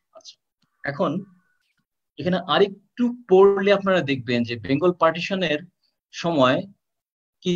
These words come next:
যেটা ঘটলো, এই জায়গাটা একটু পড়ি, নাহলে আপনারা এসেন্সটা বুঝতে পারবেন না। The new province which could force the nationalists to adjust to uncertain, uh, uh, prospects in the relatively unfamiliar city of Dhaka was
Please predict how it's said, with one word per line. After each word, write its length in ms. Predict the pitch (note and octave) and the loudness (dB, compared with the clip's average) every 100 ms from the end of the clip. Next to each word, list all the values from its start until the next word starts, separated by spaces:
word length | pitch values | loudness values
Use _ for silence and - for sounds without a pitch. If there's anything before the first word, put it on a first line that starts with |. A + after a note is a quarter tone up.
| C#3 | -2
যেটা 160 | D#3+ E3 E3+ | -2 0 -2
ঘটলো, 220 | E3+ C3+ D3 | 0 0 0
এই 60 | D3 | -2
জায়গাটা 220 | E3+ E3+ | -4 -6
একটু 120 | F3 - | -12 0
পড়ি, 200 | G3 D3+ A#2 | 4 4 2
নাহলে 180 | B2 C3+ - | 0 -2 -8
আপনারা 200 | - C#3 C#3 _ - - - D3 | -6 -6 -6 _ -20 -14 -6 -4
এসেন্সটা 360 | G3 F#3 F3+ C#3 | -2 -2 -2 -2
বুঝতে 180 | C3 A2+ | -6 -6
পারবেন 220 | F#2+ F#2 F2+ | -6 -8 -12
না। 40 | F2+ | -8
The 80 | C3 E3 | -4 -2
new 100 | A3+ A3+ | -2 0
province 360 | A3 F3 E3+ E3+ D#3 | 0 0 -6 -8 -8
which 140 | F3 - | -8 -6
could 180 | F#3+ F3+ - - | -6 -8 -10 -4
force 380 | F3+ E3 C#3 - - _ _ _ _ | 0 2 0 -4 -16 _ _ _ _
the 80 | C3+ C#3 | -2 0
nationalists 560 | C3+ G3 F#3 D#3 D3 - | 0 0 -2 -2 -6 -8
to 60 | E3+ C#3 | -4 -2
adjust 360 | C#3 C#3 F#3 F#3 _ _ _ _ _ | -2 -2 -4 -6 _ _ _ _ _
to 40 | - D3 | -6 -2
uncertain, 440 | D#3 D3+ F3 F3+ F3 - A#2 | -2 -2 -2 -2 -4 -4 -4
uh, 160 | A#2 G#2+ - _ _ _ _ A2+ | -4 -6 -14 _ _ _ _ -8
uh, 120 | A2+ A2+ - | -8 -8 -8
prospects 560 | D#3+ - G3 E3+ E3 - _ D3 | -8 -8 -6 -6 -6 -18 _ -6
in 60 | C#3 | -2
the 60 | C3+ C#3 | 0 0
relatively 360 | D3 D3+ D3+ D3 - _ _ _ _ _ - C#3 | -2 -2 -2 -4 -10 _ _ _ _ _ -8 -6
unfamiliar 440 | C#3 E3+ E3+ F3 F3 | -2 -2 0 -2 -2
city 140 | D3+ D#3+ | -2 -2
of 40 | A2+ | -2
Dhaka 260 | B2+ B2+ A#2+ - - | -4 -2 -2 -4 -8
was 120 | C#3 | -6